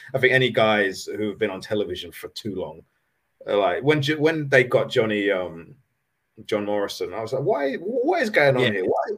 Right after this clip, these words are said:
Speaker 2: Yeah.
Speaker 1: Like, what are you doing? Like, why do you need him?" Like, you know, and I'm not knocking him because he's, he's, he's a good wrestler. He's a fine
Speaker 2: Yeah.
Speaker 1: wrestler. He, he's very popular. People really, like,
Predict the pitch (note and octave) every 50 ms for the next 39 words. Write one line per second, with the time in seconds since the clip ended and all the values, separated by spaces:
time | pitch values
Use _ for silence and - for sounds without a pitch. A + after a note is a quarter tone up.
0 | _ - - G#2+ F#2 F#2 G#2 - A3 A3 F4+ G4+ E4 E4 D#4+ D4 A3+ C#3+ C#3+ A#2+
1 | G#2+ F#2+ F2 F2 F#2 G2 F#2+ G#2 G#2 G#2 G#2+ B2 C#3 D3+ A3 C4+ D4+ D#4 - C#4
2 | A#3+ G#3 G3+ G3 F#3 F3+ D#3 C#3 C3+ D3+ B2 G2+ - F#2+ G#2+ D#3+ F3+ E3+ F3 G#3+
3 | G3+ G3 G#3+ - - - - - - G3+ A3 A#3+ B3+ C4 B3+ - A3+ A#3 A3 A3
4 | - G3 D#3+ D#3+ G3+ G#3 D3 D#3 D#3 D3+ C3+ F3+ E3+ E3 G#3+ A3 G3+ D3+ - -
5 | G#3+ F3 C3+ C3+ - - D#3 C3 - B2 A2+ A2 - F#2+ E2+ - - - - -
6 | - - - C3 B2 A2 G#2 - _ - A#2 A#2+ C3+ B2+ B2 A#2+ A#2 A#2 A2 A2
7 | A2+ _ _ _ _ _ _ _ - - - - D#3 C#3+ - C3+ C3 B2+ B2 C#3+
8 | D3 C#3+ C3+ C3+ C#3 E3 C3+ - C#3 A#2+ G#2+ G#2 - - D#3 C#3 C#3 B2+ B2 C#3
9 | C#3+ C#3+ C#3 C3+ B2 B2+ A2+ A#2 A#2+ A#2 A#2+ A2